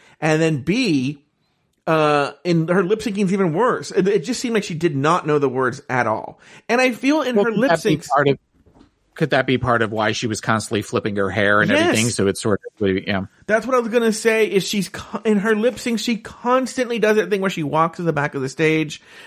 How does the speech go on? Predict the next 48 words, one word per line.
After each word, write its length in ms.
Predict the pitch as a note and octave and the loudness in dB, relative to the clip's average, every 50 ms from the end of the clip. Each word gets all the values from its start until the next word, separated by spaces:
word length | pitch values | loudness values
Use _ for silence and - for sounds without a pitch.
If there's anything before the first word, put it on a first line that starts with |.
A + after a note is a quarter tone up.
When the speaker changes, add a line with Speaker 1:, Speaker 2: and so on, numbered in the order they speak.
| - - | -4 0
Speaker 1:
and 100 | D3 C#3 - | 0 0 2
she's 180 | - C#3 A#2 C#3 | 2 0 0 0
hiding 320 | - D3 D3 D#3 D#3+ D#3+ | 0 2 2 2 2 0
her, 100 | D3 C#3+ | -2 -2
she 120 | - - D#3+ | -2 0 0
has 100 | C#3 B2 | 0 0
big 320 | A2+ - - - E3+ E3 - | -4 -4 -2 0 0 0 -2
flowy 360 | - E3+ E3 E3 D#3+ D#3+ D#3+ | -4 -2 0 2 2 2 2
thing, 120 | E3 E3 D3 | 0 -2 -4
she's 160 | C#3 C3 C3 | -6 -6 -4
hiding 240 | D3 C#3 D3 C#3+ C#3 | -2 0 0 0 0
her 80 | C3+ C3 | -2 0
face. 320 | - D3 C#3+ D3 C#3 - - - - - - D3+ - D#3 D3+ - _ _ _ | 2 2 2 2 0 -2 -10 -20 -20 -20 -20 -18 -14 -14 -14 -16 _ _ _
We're 300 | - D3+ D3 A3 C4+ - | -8 -2 0 0 2 2
on 280 | - G#3+ C4 D4 D4 - | 2 2 2 2 0 0
to 100 | G#3 E3 | -2 -2
her. 240 | E3 C#3+ G#2 E2 A2 | 0 0 -2 -2 -2
We 180 | C3+ F#3+ G#3+ | -2 -2 0
know 300 | G3+ G#3 A3 A#3 C4 B3+ | 0 2 2 2 2 2
she 100 | B3+ G#3 F#3+ | 0 0 0
doesn't 200 | G3+ F#3+ F3+ D3+ | 0 0 0 0
know 80 | E3 | -2
the 100 | C#3+ D3 | -2 0
words. 240 | B2 B2+ B2+ C#3 F3 | 0 2 2 2 4
And 100 | F#3 F3+ | 4 2
I'm 100 | G3 A3 | 2 4
not, 220 | A#3+ A#3+ A#3 - | 4 2 2 0
and 140 | G#3 G3 G3 - | 0 0 0 0
if, 160 | G3 - - _ - - | 0 -2 -2 _ -4 -2
if 160 | G3+ F#3 F3+ - - F#3+ | -2 -2 -2 -4 -4 -2
I 240 | A3+ C#4 D#4+ F4 F4 | 0 0 0 0 0
know 320 | C4 G#3 F3+ F3+ F3+ F3 | 0 0 0 2 0 0
this, 320 | F3 F3 E3+ E3 E3 - - - - - - | 0 2 0 0 -2 -4 -8 -20 -20 -8 -4
then 100 | F#3 F3+ | -2 -2
you 80 | G#3 G#3+ | 0 0
know 140 | A3 G#3+ | 0 0
the 80 | F3+ E3+ | 0 0
judges 480 | D3 C3+ C#3+ D#3+ D3+ C#3 B2+ B2 A#2 A2 | -2 -2 0 -2 -2 0 -2 -4 -4 -4
know 180 | G#2+ G2 C#2+ C2+ | -6 -8 -8 -10
this, 340 | B1+ - - - - - _ _ _ - | -12 -12 -12 -14 -18 -20 _ _ _ -6
right? 360 | - A#2+ A2 A2 B2+ - - - - - | -2 -2 0 0 -2 -4 -4 -8 -12 -6
They 160 | D3 F#3 G3+ | -2 -2 0
know 300 | G#3 G#3 G#3+ A3+ A#3 A3+ | 0 2 2 2 2 2
what 80 | G#3+ - | 2 0
Speaker 2:
Right. 80 | - | -2
Speaker 1:
she's 240 | - - F3+ E3 C#3 C#3 | -2 -4 -2 -2 -2 -2
doing. 340 | C#3 C3 A2+ F#2+ - - - _ _ - - - - _ | -2 -2 -2 -4 -8 -16 -20 _ _ -20 -20 -20 -10 _
Um, 680 | - F#3+ F#3 F#3 F3+ F3 F3 E3+ E3 D#3+ D#3 D3+ D3 - | 0 2 2 2 4 2 4 2 2 2 0 -2 -4 -8